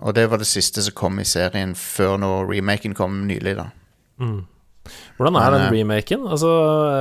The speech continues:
Speaker 2: ehm, har du, har du testet den på Switch,
Speaker 1: Ja
Speaker 2: altså?
Speaker 1: da, jeg har spilt den. Den er identisk. Ehm, det er samme spillet. <laughs> Det er bare,
Speaker 2: Ja.
Speaker 1: bare med ny grafikk, basically. Så.
Speaker 2: Ja,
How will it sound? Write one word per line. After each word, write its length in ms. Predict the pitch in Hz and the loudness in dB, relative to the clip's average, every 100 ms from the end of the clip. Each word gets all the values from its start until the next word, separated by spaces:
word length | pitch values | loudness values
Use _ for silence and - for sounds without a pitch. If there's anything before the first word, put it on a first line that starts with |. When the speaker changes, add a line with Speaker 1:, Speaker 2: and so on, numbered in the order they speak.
| 131 | 0
Speaker 2:
ehm, 280 | 127 117 107 - | -2 -4 -2 -4
har 160 | 117 131 | 2 2
du, 100 | 127 | 4
har 160 | 120 | 2
du 60 | 113 | 2
testet 320 | 117 110 95 | 0 -2 -2
den 140 | 180 254 | -6 -6
på 120 | 139 | -4
Switch, 240 | 147 175 | -2 2
Speaker 1:
Ja 80 | 127 | 6
Speaker 2:
altså? 120 | 196 | 6
Speaker 1:
da, 220 | 127 - | 4 -6
jeg 80 | - | -14
har 100 | 117 | -10
spilt 160 | 139 165 | -2 2
den. 200 | 151 170 147 | 4 2 2
Den 180 | 139 151 | 2 4
er 400 | 135 139 143 139 | 4 6 4 2
identisk. 840 | 147 131 135 170 180 101 - - - - - - | -2 2 2 2 -2 -2 0 -2 -6 -14 -10 -6
Ehm, 680 | 110 113 107 107 104 104 101 | 0 2 2 0 -2 -4 -2
det 80 | 120 | -2
er 80 | 120 | 2
samme 200 | 120 131 | 2 2
spillet. 360 | - 127 151 - - - | 2 2 2 2 2 2
<laughs> 280 | 120 - 131 | -2 -6 0
Det 40 | |
er 100 | 123 | 4
bare, 280 | 120 110 113 | 6 6 6
Speaker 2:
Ja. 320 | 113 107 101 101 - - - _ _ - | 6 4 2 -4 -16 -20 -20 _ _ -4
Speaker 1:
bare 120 | 117 | -2
med 100 | 120 | 0
ny 140 | 117 117 | 0 0
grafikk, 400 | 107 98 - - | -2 -4 -6 2
basically. 420 | 135 127 120 110 101 - _ - _ _ - | 2 2 -6 -8 -8 -18 _ -20 _ _ -18
Så. 220 | - 95 95 | -6 -4 0
Speaker 2:
Ja, 200 | 165 | 2